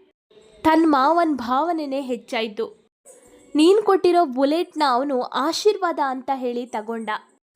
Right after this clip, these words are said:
ಅವನ್ ತಲೆ ಮೇಲೆ ಆಶೀರ್ವಾದ ಮಾಡೋದಕ್ಕೆ ಅಂತ ಇಟ್ಟಿರೋ ಕೈಯನ್ನ ವಾಪಸ್ ತಗೊಂಡ್ಬಿಟ್ಟಿಯಲ್ಲೋ. ನನ್ ಪರಿಸ್ಥಿತಿ ಯಾರಿಗೂ ಬರ್ಬಾರ್ದು ಕಣೋ. ಈ ಕಡೆ ಒಡ ಹುಟ್ಟಿದ ತಮ್ಮನ್ ಬಿಟ್ಕೊಡಕ್ಕಾಗಲ್ಲ,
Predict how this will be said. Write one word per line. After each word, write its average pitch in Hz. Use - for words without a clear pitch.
ಅವನ್ 381
ತಲೆ 330
ಮೇಲೆ 339
ಆಶೀರ್ವಾದ 349
ಮಾಡೋದಕ್ಕೆ 294
ಅಂತ 254
ಇಟ್ಟಿರೋ 285
ಕೈಯನ್ನ 277
ವಾಪಸ್ 254
ತಗೊಂಡ್ಬಿಟ್ಟಿಯಲ್ಲೋ. 247
ನನ್ 311
ಪರಿಸ್ಥಿತಿ 320
ಯಾರಿಗೂ 285
ಬರ್ಬಾರ್ದು 262
ಕಣೋ. 226
ಈ 302
ಕಡೆ 311
ಒಡ 269
ಹುಟ್ಟಿದ 320
ತಮ್ಮನ್ 285
ಬಿಟ್ಕೊಡಕ್ಕಾಗಲ್ಲ, 226